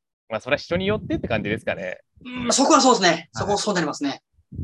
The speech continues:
Speaker 1: 店舗だとね、結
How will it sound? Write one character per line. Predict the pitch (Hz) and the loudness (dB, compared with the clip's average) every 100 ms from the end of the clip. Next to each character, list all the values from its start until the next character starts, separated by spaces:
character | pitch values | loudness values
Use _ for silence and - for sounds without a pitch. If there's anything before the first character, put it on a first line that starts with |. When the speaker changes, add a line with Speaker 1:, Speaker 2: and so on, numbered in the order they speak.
| - - - - - - - - - - _ _ _ _ _ _ _ _ _ _ _ | -12 -16 -16 -12 -10 -10 -10 -10 -12 -14 _ _ _ _ _ _ _ _ _ _ _
Speaker 1:
店 | 403 427 - | -12 -12 -6
舗 | 202 | 0
だ | 131 | 0
と | 117 123 | 0 0
ね、 | 175 | -2
結 | 175 170 | -2 -6